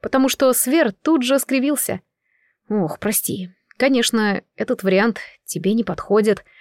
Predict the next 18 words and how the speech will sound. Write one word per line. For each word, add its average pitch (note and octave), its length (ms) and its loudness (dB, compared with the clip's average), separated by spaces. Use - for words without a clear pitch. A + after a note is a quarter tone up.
Тогда G#3+ 240 2
быстренько D4 420 4
телепортируемся A3+ 800 2
в E3+ 60 -2
Бьярну A3+ 440 4
и G3 300 2
проводим A#3+ 540 4
закрытую A3+ 640 2
свадебную A3+ 800 2
церемонию, G3+ 840 2
только A3+ 240 2
ты C#4+ 100 2
и D4+ 140 6
я». D4 220 2
«Себастьян», G#3+ 800 0
осторожно G#3 480 2
начала G3+ 300 2
я. F#3 300 2